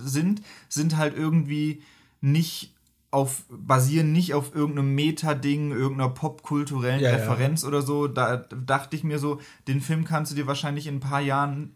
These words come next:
Speaker 1: angucken und der Humor zündet trotzdem, weil du da kein Vorwissen irgendwie brauchst.
Speaker 2: Und die Thematik wahrscheinlich leider auch.
Speaker 1: Ja, die wird wahrscheinlich <laughs> leider auch in Zukunft noch, äh, aktuell sein. Ähm,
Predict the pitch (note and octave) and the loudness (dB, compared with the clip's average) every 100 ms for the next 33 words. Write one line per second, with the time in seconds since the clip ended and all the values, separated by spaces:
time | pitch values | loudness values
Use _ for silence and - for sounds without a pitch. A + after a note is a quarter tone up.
0 | - C3+ C#3+ D#3 D#3 D3 C3+ C3+ C3 C3 | -12 -4 -4 -2 -6 -4 -4 -2 -4 -8
1 | _ C#3+ C#3 C#3 C3 C#3 - C3+ B2+ - | _ 0 2 2 0 -2 -2 -2 -2 -2
2 | C3+ - A2+ A2+ B2 G#2+ A2 A2 A2+ G#2+ | -4 -4 -4 -2 -2 0 0 0 -2 -4
3 | G#2+ A#2 - B2 B2+ - C3 A#2 G#2 - | -2 -2 -2 -2 -2 -2 -2 -2 -4 -4
4 | F#2 G2 G2 F2+ - F#2+ A#2+ - - B2+ | -4 -4 -4 -8 -6 -4 -4 -8 -6 -4
5 | B2+ B2 C3+ B2 B2 B2+ C#3+ - C#3 C3+ | -2 -4 -2 0 2 0 -2 -2 -2 0
6 | C3 C3 B2+ C3 B2+ C3 B2 B2+ A#2 - | 0 0 0 2 2 2 2 0 -2 -6
7 | - A2 G#2+ G#2 - A2+ A#2 C3 B2+ B2+ | 0 2 2 0 -2 -2 0 0 2 2
8 | C3 B2+ B2+ D#3 A#2+ A#2+ A#2+ A#2+ A#2+ B2 | 4 6 6 6 6 6 4 4 2 0
9 | G#2 A2 G#2 A2 G#2 G#2 G2+ G2+ F#2+ G2+ | -2 -4 -4 -6 -2 -2 -2 -4 -4 -4
10 | F#2+ - F#2 G2 F#2+ G#2 A2 B2+ E3 - | -6 -6 -4 -4 -2 0 -2 -4 -12 -18
11 | - - A2+ A2 A2 | -12 -4 -2 -2 -4